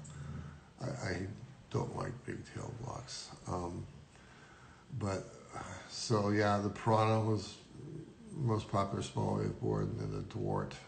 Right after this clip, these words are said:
overtook it. So the Dwart would be one good thing for your small wave board. Um, and then you need a st-, you need a regular hot dog board. Um,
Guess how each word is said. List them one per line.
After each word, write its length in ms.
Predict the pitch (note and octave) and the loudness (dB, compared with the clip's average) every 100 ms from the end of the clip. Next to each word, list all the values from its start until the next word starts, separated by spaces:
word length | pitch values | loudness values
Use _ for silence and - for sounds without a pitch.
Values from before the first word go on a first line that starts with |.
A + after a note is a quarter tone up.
| - - | -16 -6
overtook 520 | G#2+ G2+ G2+ - G#2+ | -2 -2 -2 -4 -4
it. 160 | A2+ A2+ - - - - - - - | -4 -6 -8 -16 -16 -14 -14 -14 -10
So 160 | - A3+ | 0 2
the 60 | D#3+ | 10
Dwart 280 | D#3 D#3+ | 12 12
would 140 | D#3+ B2+ | 12 10
be 280 | B2+ A#2+ B2+ | 8 6 4
one 360 | A#2+ A#2+ A#2+ | 6 6 8
good 160 | B2 A2+ | 8 6
thing 220 | A#2 A2+ | 6 4
for 180 | G#2+ A2+ | 4 2
your 60 | |
small 420 | G#2+ - A2 A2 G#2+ | 2 4 8 8 8
wave 380 | G#2+ A2 G2+ | 6 4 2
board. 340 | - G#2+ G#2+ G#2 G#2 - - - | 0 2 4 2 -2 -8 -10 -2
Um, 420 | G#2+ G#2 G2+ F#2+ D#2+ - - - - - - - - - - - - - - - - - - - - C6 - - - - - - - - - - - | 2 2 2 -2 -6 -14 -20 -20 -20 -20 -20 -20 -20 -20 -20 -20 -20 -20 -20 -20 -20 -20 -20 -16 -10 -10 -10 -20 -20 -20 -20 -20 -20 -20 -20 -20 -2
and 160 | C3 C3 | 8 10
then 160 | C#3 | 10
you 60 | C#3 | 10
need 200 | A#2+ A#2 | 10 8
a 60 | G#2+ | 6
st-, 240 | - - - | 0 -8 -6
you 140 | A#2+ A2+ | 0 2
need 180 | A2 G#2 | 4 4
a 40 | |
regular 400 | G2+ G#2+ G#2+ G#2 | 4 4 6 4
hot 300 | D#2+ G2 G2+ | 4 2 2
dog 240 | G2+ G2 | 2 0
board. 320 | G2+ G2+ G#2 G#2 - - - | 0 0 0 -2 -8 -12 -8
Um, 480 | F#2+ G2 G2 G2 | -6 -4 -4 -6